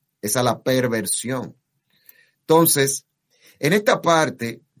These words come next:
ya digamos que vamos en el declive de, de este podcast, quiero enfocarme en lo siguiente. Y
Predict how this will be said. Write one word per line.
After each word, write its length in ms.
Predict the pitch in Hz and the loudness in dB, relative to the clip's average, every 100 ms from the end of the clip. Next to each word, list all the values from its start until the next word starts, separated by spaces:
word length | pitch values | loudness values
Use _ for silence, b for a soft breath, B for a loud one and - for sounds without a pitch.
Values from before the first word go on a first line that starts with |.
| _ _ _ - | _ _ _ -18
ya 640 | 78 107 117 120 117 107 | -4 0 2 2 0 -2
digamos 380 | 95 104 117 120 | -4 -2 -2 -4
que 100 | 104 | -2
vamos 420 | 101 107 110 110 | -2 -2 -4 -4
en 80 | 95 | -6
el 140 | 92 | -6
declive 580 | 87 85 104 123 117 101 | -8 -8 -4 -2 -2 -2
de, 280 | 95 90 85 | -2 -6 -8
de 120 | 104 | -12
este 200 | - 113 | -10 -10
podcast, 580 | - 101 - 110 123 - _ _ _ _ _ _ _ _ _ B B B B B B B _ _ _ _ _ _ _ _ - | -8 -10 -8 -12 -12 -18 _ _ _ _ _ _ _ _ _ B B B B B B B _ _ _ _ _ _ _ _ -4
quiero 540 | 165 202 208 208 - | 2 4 6 4 0
enfocarme 840 | - 160 160 147 143 143 151 147 139 | -4 -4 -2 -4 0 0 0 -4 -4
en 180 | 123 113 | -4 -4
lo 120 | 101 | -4
siguiente. 640 | 95 78 71 67 117 _ _ _ _ _ _ _ | -6 -12 -14 -16 -18 _ _ _ _ _ _ _
Y 480 | 104 107 113 110 110 | -8 -6 -4 -4 -6